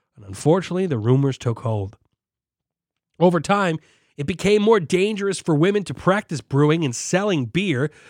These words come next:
because they could be misidentified as witches. At the same time, being accused of witchcraft wasn't just a social faux pas. It could result in prosecution or a death sentence.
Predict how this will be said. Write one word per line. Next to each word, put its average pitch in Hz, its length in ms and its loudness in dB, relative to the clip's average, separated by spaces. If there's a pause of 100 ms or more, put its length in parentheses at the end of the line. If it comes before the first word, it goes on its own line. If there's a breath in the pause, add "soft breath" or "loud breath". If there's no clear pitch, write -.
(120 loud breath)
because 170 400 -2
they 202 180 0
could 196 240 -6
be 190 180 -4
misidentified 180 1120 -2
as 135 160 -4
witches. - 720 -6 (520)
At 131 100 -6
the - 100 -20
same 214 300 -4
time, 165 360 -2
being 220 260 0
accused 196 480 -6
of 113 180 -8
witchcraft 135 720 -4 (340)
wasn't 330 300 0
just 240 220 -4
a 131 200 -4
social 170 520 -4
faux 135 340 -6
pas. 196 220 -4 (960 soft breath)
It 151 140 -4
could 233 200 0
result 113 560 -4
in 131 200 -4
prosecution 175 1080 -8
or 151 220 -6
a 120 80 -2
death 139 440 -6
sentence. - 760 -12